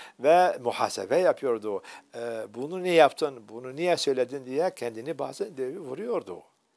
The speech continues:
Muhasebe. Ve şunu bilelim ki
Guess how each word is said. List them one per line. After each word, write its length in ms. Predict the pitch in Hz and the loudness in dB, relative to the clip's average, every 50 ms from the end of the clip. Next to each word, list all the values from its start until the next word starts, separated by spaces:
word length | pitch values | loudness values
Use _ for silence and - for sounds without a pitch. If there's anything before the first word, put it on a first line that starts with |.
| _ _ _ _ - | _ _ _ _ -16
Muhasebe. 580 | 90 - 87 85 - - 95 101 123 117 - - - - - - _ - | -10 -8 -8 -8 -8 -10 -10 -6 -6 -6 -6 -6 -10 -18 -18 -16 _ 2
Ve 240 | 156 170 196 170 - | 6 6 6 6 4
şunu 280 | - - 180 185 185 165 | 0 -4 -4 -2 -2 0
bilelim 340 | 180 185 208 202 196 170 - | 4 6 6 6 6 4 0
ki 200 | - 151 117 | -2 -2 -2